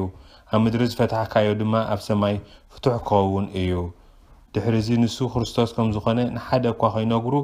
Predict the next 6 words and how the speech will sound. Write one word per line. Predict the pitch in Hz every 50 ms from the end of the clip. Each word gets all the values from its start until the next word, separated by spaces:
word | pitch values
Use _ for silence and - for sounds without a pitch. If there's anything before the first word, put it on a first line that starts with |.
| 143 - - - - - -
ንደቂ | - 117 113 120 123 -
መዛሙርቱ | 113 107 98 107 104 104 104 104 98 92 - 104 98 95 90 -
ኣጠንቀቖም። | - 95 - - 98 95 90 92 - - 87 85 82 87 90 - - - - - - - - -
እዚ | 107 104 101
ወንጌል | 110 104 101 101 92 92 92 92 90
ጐይታና | 92 98 90 - 98 95 87 90